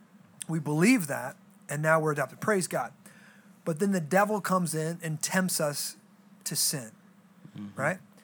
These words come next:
Speaker 1: We sin. So the devil's like, "Do this. It's gonna be amazing. It's gonna be so much fun. Da, da, da, da, da." We do it, and soon as we do it, the devil turns on us and now becomes an accuser. "I can't believe you did that."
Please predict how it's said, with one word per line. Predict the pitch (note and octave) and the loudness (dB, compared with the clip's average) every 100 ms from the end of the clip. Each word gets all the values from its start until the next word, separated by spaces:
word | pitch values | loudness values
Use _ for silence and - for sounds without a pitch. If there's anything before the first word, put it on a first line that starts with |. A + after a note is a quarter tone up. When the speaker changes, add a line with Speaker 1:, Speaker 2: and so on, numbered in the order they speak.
| - - - - | -20 -20 -20 -10
Speaker 1:
We | D#3 G#3 | 0 2
sin. | G#3+ - - B3 D3+ D#3 G#3+ - _ - - - - _ _ - - - | 4 2 4 4 4 -2 -6 -12 _ -20 -20 -20 -20 _ _ -20 -20 -10
So | G#3+ | -2
the | F#3+ | 4
devil's | B3+ F#3+ | 4 4
like, | C#3+ - | -2 0
"Do | B3 A#3+ | 0 2
this. | G#3 F3+ | 2 0
It's | F3 | 0
gonna | - G#3+ | 0 0
be | F#3 | -2
amazing. | E3 F#3 A3+ G#3+ F#3+ | -2 0 0 -2 -4
It's | F3+ | -4
gonna | G#3+ | -4
be | G#3 | 0
so | - | 2
much | A3 F3 | 2 -2
fun. | - A3 A3 G#3 F3 - - - - F#3+ F3 | 0 4 6 4 2 -4 -16 -20 -16 -12 -2
Da, | G3 | 0
da, | G#3 | 0
da, | G3+ | 0
da, | G3 | -2
da." | G3 C#3 - - - _ | -2 -4 -8 -20 -20 _
We | E3 F#3+ A#3 A3+ F3+ C#3 - C#3 | -2 4 6 6 4 0 -10 2
do | G3 B3 | 6 8
it, | F#3 F3+ | 6 4
and | F3+ E3+ | 4 6
soon | - B3 | 6 6
as | B3 F3+ | 4 4
we | G3 | 0
do | C#3+ E3+ A3 | 2 4 4
it, | A#3+ - _ - - | 2 -2 _ -20 -10
the | F3 | -4
devil | E3+ F3 G3+ F3+ | 2 6 6 4
turns | - - A3+ B3 A3+ | -2 4 6 6 6
on | F3+ D#3+ | 6 6
us | D#3+ D#3+ - | 4 0 -2
and | D#3+ | 0
now | F3 F#3 | 4 4
becomes | F3 - F3+ E3 | 2 2 2 2
an | E3 | 0
accuser. | - F#3 D3+ B2 | 0 0 0 -2
"I | - D3 | -2 -2
can't | - A2 | -2 -6
believe | A#2 A#2 | -8 -8
you | C#3+ | -6
did | C#3 A#2+ | -6 -8
that." | E2 D#2 | -10 -16